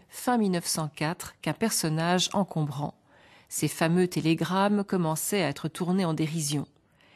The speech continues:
Les difficultés financières aidant, liées notamment à la chute de ses droits d'auteur, la perspective d'une amnistie de plus en plus improbable, le récent décès de sa tante,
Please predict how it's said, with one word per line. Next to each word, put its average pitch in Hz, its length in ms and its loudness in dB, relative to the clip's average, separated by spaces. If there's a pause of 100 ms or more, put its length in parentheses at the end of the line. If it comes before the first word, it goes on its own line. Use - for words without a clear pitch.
(460)
Les 143 60 -2
difficultés 170 640 -2
financières 175 760 0
aidant, 196 440 0 (260)
liées 190 340 4
notamment 170 420 0
à 156 60 2
la 147 100 2
chute - 420 0
de 160 60 -2
ses 151 160 0
droits 151 240 -2
d'auteur, 254 580 -2 (440)
la 151 80 -2
perspective 208 720 2
d'une 175 200 2
amnistie 190 540 4
de 214 80 4
plus 170 280 -2
en 156 80 0
plus 208 200 0
improbable, 180 760 0 (340)
le 151 80 2
récent 175 380 2
décès 165 360 2
de 160 60 0
sa 160 200 -2
tante, 226 540 -2